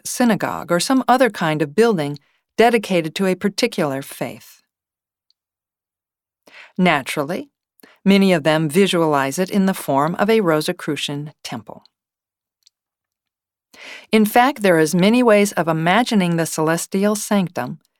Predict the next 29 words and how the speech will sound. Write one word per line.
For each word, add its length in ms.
as 140
there 140
are 240
individuals 1000
manifesting 760
a 60
desire 520
to 180
attain 360
it. 280
What 120
is 120
most 340
important 680
is 140
that 160
our 140
visualization 1120
of 120
this 200
exalted 720
place 500
evokes 480
within 360
us 200
the 140
most 320
beautiful 720
emotions 840